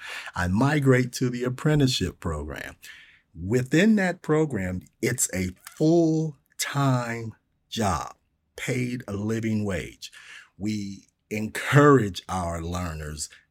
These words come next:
to not have another job. Um, and if they must, you know, take other classes and higher education, we discourage that, but we certainly, it's not a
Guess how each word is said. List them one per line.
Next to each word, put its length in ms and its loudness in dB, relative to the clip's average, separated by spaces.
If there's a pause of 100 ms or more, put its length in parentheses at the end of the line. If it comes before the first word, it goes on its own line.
(120)
to 60 -2
not 400 0
have 500 0
another 440 4
job. 520 -2 (400)
Um, 540 -6 (120)
and 260 -4 (120)
if 300 6
they 180 2
must, 580 -2
you 140 -2
know, 280 -10
take 340 -2
other 260 0
classes 720 -4
and 200 -12
higher 380 0
education, 680 -2
we 160 6
discourage 840 6
that, 400 -4
but 160 -6
we 100 -2
certainly, 540 -2
it's 260 -4
not 220 -2
a 160 -4